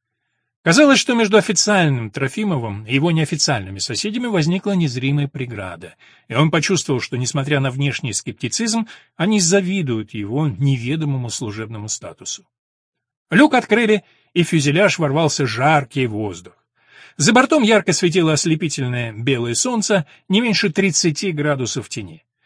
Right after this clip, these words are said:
Святая земля встречала прибывших неласково. У трапа гостей ждали полицейские с собакой и военные с автоматами. Точнее, не гостей, а подозреваемых.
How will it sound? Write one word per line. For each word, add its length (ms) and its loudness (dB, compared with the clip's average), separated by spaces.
Святая 400 2
земля 320 4
встречала 680 -2
прибывших 520 -2
неласково. 560 -8
У 100 2
трапа 280 4
гостей 380 2
ждали 280 2
полицейские 680 0
с 60 -2
собакой 500 0
и 80 2
военные 480 0
с 100 -6
автоматами. 640 -10
Точнее, 300 0
не 100 4
гостей, 460 0
а 120 -4
подозреваемых. 1200 -2